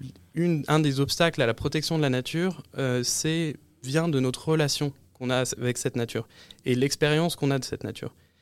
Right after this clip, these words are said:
Et en fait, finalement, c'est là que, c'est là que c'est particulièrement pervers, c'est-à-dire qu'en ville, enfin, aujourd'hui,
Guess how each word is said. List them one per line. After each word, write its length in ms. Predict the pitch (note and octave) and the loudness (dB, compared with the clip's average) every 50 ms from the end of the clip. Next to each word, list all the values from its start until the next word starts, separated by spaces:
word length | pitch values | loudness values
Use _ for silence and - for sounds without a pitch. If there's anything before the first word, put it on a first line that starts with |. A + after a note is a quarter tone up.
| _ - - - | _ -20 -20 -4
Et 100 | - B2+ | -2 0
en 60 | B2+ B2+ | 0 0
fait, 180 | - F3 - | 0 -2 -4
finalement, 540 | - - D3+ C#3 C3+ C3+ C#3+ D3+ E3 F3+ F#3 - - _ _ _ _ _ _ _ _ _ _ _ _ _ _ - - | -2 0 0 2 2 4 2 2 0 0 -4 -8 -16 _ _ _ _ _ _ _ _ _ _ _ _ _ _ -12 -4
c'est 160 | - C#3 C3 | 0 2 4
là 140 | C#3+ D3+ D3 | 4 4 4
que, 200 | - B2+ - - | 4 2 2 2
c'est 140 | - D3+ | 0 2
là 120 | C#3+ D#3 D3+ | 2 2 0
que 60 | - | 0
c'est 140 | - C#3+ B2 | -2 -4 -2
particulièrement 560 | - D3 C#3 - - - - C#3 C3+ C3 B2 | -2 -4 -4 -4 -6 -4 -2 0 0 0 0
pervers, 340 | - C#3+ C3+ D3 E3+ F3 D#3 | -2 -2 0 2 2 2 0
c'est-à-dire 360 | - - - B2+ C3 D3 C#3 | -2 -2 -2 0 0 0 -2
qu'en 320 | - D3 D3 - B2 B2+ B2+ | -2 -4 -2 0 0 0 0
ville, 280 | A#2+ C3+ E3 E3+ D#3+ - - - - - _ | 0 -2 -2 -2 -4 -6 -10 -18 -20 -20 _
enfin, 160 | _ - B2 - | _ -6 -4 2
aujourd'hui, 440 | - C#3 C#3 E3 E3 D#3 E3+ F#3 F3+ | 4 4 4 4 2 2 2 0 0